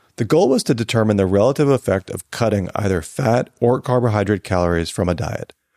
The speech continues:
This was and remains a very exciting and also controversial area of nutrition science. What Kevin and his team sought to do was to measure the amount of fat loss at the end of a two-week period where people were randomized to receive reduced calorie diets,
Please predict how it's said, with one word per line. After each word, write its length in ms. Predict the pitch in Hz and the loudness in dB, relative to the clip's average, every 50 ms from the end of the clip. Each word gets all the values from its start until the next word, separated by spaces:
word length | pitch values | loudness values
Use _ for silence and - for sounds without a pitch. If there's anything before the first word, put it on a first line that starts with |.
| _ _ _ _ _ _ _ - | _ _ _ _ _ _ _ -2
This 240 | - 135 160 - - | 0 0 0 0 -4
was 520 | - 104 104 107 101 95 98 98 104 - - - - | -4 0 2 2 4 4 4 2 2 -2 -4 -4 -2
and 100 | 120 110 | 0 2
remains 420 | 110 107 101 98 95 95 92 90 - | 2 2 2 2 2 0 0 -2 -2
a 80 | - 101 | -4 -4
very 360 | 92 85 104 104 104 120 123 | -2 0 2 2 4 4 2
exciting 560 | 113 107 - - 101 92 90 87 90 92 90 | 2 0 -2 0 0 2 2 0 0 -2 -4
and 120 | - 98 98 | -4 -6 -6
also 400 | - - 104 104 104 - - 95 | -2 -2 0 0 0 0 -2 -2
controversial 720 | - - - 98 87 - 95 82 90 - - 92 92 - - | -2 -2 -4 -2 -2 -2 -4 -4 -4 -4 -2 -4 -4 -4 -2
area 260 | 95 90 85 85 80 80 | -2 0 0 0 0 0
of 80 | 78 | -2
nutrition 400 | 82 82 80 - 85 82 - 85 | -4 -4 -4 -4 -4 -4 -4 -4
science. 540 | 80 - - 85 80 78 - 113 - - - _ _ _ _ _ _ _ _ _ _ _ _ _ _ _ - | -4 -4 -4 -4 -4 -4 -6 -10 -12 -14 -16 _ _ _ _ _ _ _ _ _ _ _ _ _ _ _ -2
What 180 | 127 120 113 | -2 -2 -2
Kevin 260 | - - 131 139 175 | 0 0 0 0 2
and 140 | 196 202 202 | 2 2 2
his 100 | 190 170 | 2 0
team 300 | - - - 120 113 117 | -2 0 0 2 2 2
sought 260 | 113 - - 113 107 | 0 0 0 0 0
to 80 | - 120 | 0 -4
do 400 | 95 80 92 87 87 85 85 85 - | -4 -2 0 0 0 0 -2 -4 -4
was 160 | - 110 107 | -4 -4 -4
to 100 | - - | -2 -2
measure 300 | 107 104 107 110 107 131 | 0 2 2 2 2 2
the 100 | 139 151 | 2 2
amount 240 | 147 117 107 101 101 | 2 2 2 2 0
of 100 | 104 101 | 0 -2
fat 300 | - - 107 92 90 - | -4 -2 -4 -4 -4 -4
loss 340 | - 95 85 80 85 - - - | -4 -4 -4 -4 -4 -8 -8 -8
at 120 | - 107 - | -8 -4 -2
the 120 | 117 110 | 0 0
end 100 | 107 107 | 2 2
of 60 | 110 | 0
a 80 | 101 104 | 0 -2
two-week 460 | - - - 139 139 160 170 - - | -2 -2 -2 0 0 0 0 -2 -4
period 420 | - 104 90 82 78 73 80 - - _ _ _ _ _ _ _ _ _ - | -4 -2 -2 -2 -4 -8 -12 -14 -18 _ _ _ _ _ _ _ _ _ -4
where 120 | - 107 | -4 -4
people 340 | - - 127 139 - 180 165 | -2 -2 -2 0 0 0 2
were 140 | 160 165 156 | 2 2 2
randomized 540 | 123 113 107 104 104 101 98 95 95 95 - | 2 2 2 2 0 0 0 0 0 -2 -4
to 100 | - - | -4 -4
receive 420 | 98 95 - - 110 101 98 87 | -4 -2 -2 0 0 0 0 0
reduced 400 | 101 98 85 80 107 120 - - | -2 -2 0 0 0 0 0 -2
calorie 360 | - - 123 123 123 127 131 | -4 -2 0 0 2 0 0
diets, 520 | 120 98 92 87 82 78 76 - - - | 0 0 0 0 0 -2 -4 -6 -10 -16